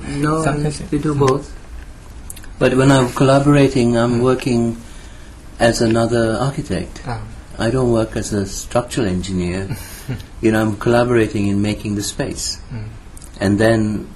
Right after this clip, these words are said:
Speaker 1: my team can make
Speaker 2: Mm.
Speaker 1: the structure from it.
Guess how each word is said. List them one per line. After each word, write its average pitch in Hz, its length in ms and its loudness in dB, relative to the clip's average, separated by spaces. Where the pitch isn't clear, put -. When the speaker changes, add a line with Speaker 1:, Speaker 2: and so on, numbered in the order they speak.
Speaker 1:
my 101 260 2
team 101 440 0
can 104 240 -2
make 101 240 -2
Speaker 2:
Mm. - 580 -14
Speaker 1:
the 87 220 -4
structure 147 480 -2
from 85 220 -8
it. - 120 -10